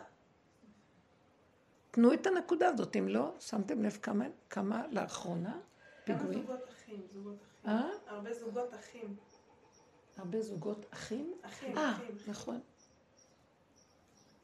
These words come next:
Speaker 1: הוא רוצה להגיד שזה, תתחברו, תתאחדו, זה מה שאני רואה, תתאחדו ביניכם. תתאחדו. אין אפשרות להתאחד אם לא מתאחדים עם הפגם,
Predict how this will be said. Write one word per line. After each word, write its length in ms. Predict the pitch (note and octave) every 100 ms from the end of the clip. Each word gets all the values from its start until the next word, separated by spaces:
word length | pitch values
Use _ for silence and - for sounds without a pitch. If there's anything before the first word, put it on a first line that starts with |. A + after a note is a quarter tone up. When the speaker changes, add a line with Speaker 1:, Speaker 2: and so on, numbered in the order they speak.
| - - - - - - - - _ - - _ - - -
Speaker 1:
הוא 100 | A3
רוצה 220 | - -
להגיד 380 | - A3 D4 -
שזה, 420 | - E3+ - - G#3+ B3 A3 A#3 - - - - - - - - -
תתחברו, 680 | G3+ - - F3+ D3+ G#3+ B3
תתאחדו, 800 | - - - - - E3 A3+ A3 F3+ -
זה 80 | -
מה 100 | G#3
שאני 280 | G#3+ A3 G#3
רואה, 180 | A3+ G#3 F3+
תתאחדו 720 | - F3+ - D#3+ - E3+ B3
ביניכם. 420 | B3 D#4+ A#3+ - F3 - - - - - - - - - -
תתאחדו. 680 | F#3+ - - - F3 A#3+ A3+ - - - -
אין 140 | G4 A4 - -
אפשרות 440 | - A#3+ A3+ -
להתאחד 440 | G3+ F#3+ - A3+ F#3+
אם 120 | F#3+
לא 100 | G#3+
מתאחדים 540 | A#3 A3+ - F#3+ G3+
עם 180 | G3+ F#3
הפגם, 460 | E3+ - G3+ F3